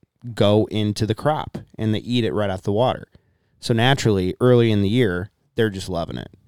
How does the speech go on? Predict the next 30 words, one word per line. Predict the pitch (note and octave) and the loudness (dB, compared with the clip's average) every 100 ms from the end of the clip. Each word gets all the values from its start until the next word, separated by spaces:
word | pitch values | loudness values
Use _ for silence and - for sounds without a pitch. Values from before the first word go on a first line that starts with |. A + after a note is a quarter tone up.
| _ _ | _ _
So | - A#2+ | -4 0
when | |
it | A2 | 0
floods, | A2+ A#2+ B2 A#2 | 2 4 4 2
we | G#2+ | 0
get | G2 | -2
a | |
phone | - G#2+ G#2+ | 0 0 2
call. | A2 G#2+ G#2 G2+ _ _ _ _ _ _ _ _ | 2 2 2 -2 _ _ _ _ _ _ _ _
Gavin, | A2+ - - - - | 0 0 -2 -6 -10
<laughs> | - | -2
Gavin | - B2+ - | 0 0 2
hits | C3 A#2 | 0 2
us | A#2+ A2+ | -2 0
up. | A2 | 0
He's | A2 | 0
like, | G2 F2 - _ _ _ | -2 -4 -10 _ _ _
"The | B2+ | 0
meadow's | B2 G#2+ G2 F2+ | 4 4 4 2
flooded, | - G2 E2+ D2+ - - _ | 2 2 2 -4 -8 -20 _
six | - - A2 - | -4 0 2 2
A | F2 | -2
M | E2+ A#1 - - | -2 -4 -8 -4
tomorrow." | G2+ D#2 C2 C#2 | -2 0 -2 -4
And | E2+ | -6
it's | F#2 | -4
like, | E2 - - - _ - | -4 -4 -12 -20 _ -20
"Oh, | - A#2+ B2+ B2 - G2 A2 - _ _ _ _ _ _ _ _ _ _ | -4 0 2 0 -2 -8 -10 -20 _ _ _ _ _ _ _ _ _ _
oh | C#3 G#2 | -4 -4
no." | E2 E2+ F2+ C3 G2+ - | -6 -8 -4 -4 -4 -12